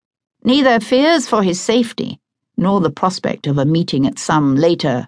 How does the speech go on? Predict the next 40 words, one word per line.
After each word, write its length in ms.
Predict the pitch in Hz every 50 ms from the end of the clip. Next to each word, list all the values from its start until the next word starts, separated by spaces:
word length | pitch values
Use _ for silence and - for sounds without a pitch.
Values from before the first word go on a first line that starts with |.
| _ -
perhaps 400 | - 139 - 110 - - - - _ -
much 480 | 143 170 147 185 - - - - -
later, 400 | 104 87 - 85 - - - 82 -
date 340 | - - - 151 165 - - - _ _ _ _ _ _ _ _
could 240 | - - 214 190 190
dissuade 500 | - 208 196 - - 185 175 165 160 151
Churchill 520 | - - 170 135 - - - - 123 123 127
from 220 | - - 147 147
setting 480 | 143 - - 220 226 220 269 254 240 233
sail 300 | 226 - - 85 104 110
for 140 | - -
America 600 | 117 98 113 143 135 127 131 131 135 - 123 120 -
as 140 | - 143 143
soon 260 | - - 131 123 123
as 140 | 123 127 -
possible. 500 | - - 151 143 - 147 139 135 - - _ _ _ _ _ _ _ _ _ _ _ _ _ _ _ _ _ _ _ _ _ _ _ -
The 80 | 214
Prime 320 | 214 - 240 196 190 180 170
Minister 500 | 170 156 143 143 139 - 147 147 147 156
set 240 | - - 156 147
aside 400 | - 143 - - 175 156 151 143
the 60 | 143 147
doubts 420 | 139 139 117 139 180 - - -
of 80 | 127 135
some 220 | - 143 135 139
of 100 | 135 131
his 140 | 139 131 -
cabinet, 480 | - - 139 135 143 139 175 202 - - _ _ _ _ _ _ _ _ -
confident 600 | - 277 277 254 262 262 247 262 262 233 233 -
that 140 | - - -
the 60 | 180
potential 580 | 185 - 185 185 - 247 240 240 240 - - 220
effectiveness 840 | 202 196 - - - - - 214 196 208 202 233 262 277 - -
of 120 | - 156 -
his 160 | 151 143 -
personal 560 | - - - 220 226 226 220 - 190 180 160
diplomacy 720 | 151 156 147 - 170 151 147 147 - - - - - 226 196
would 180 | 175 165 -
secure 460 | - - 170 - - 190 180 185 180
Britain's 480 | 160 - 170 180 185 - 165 160 -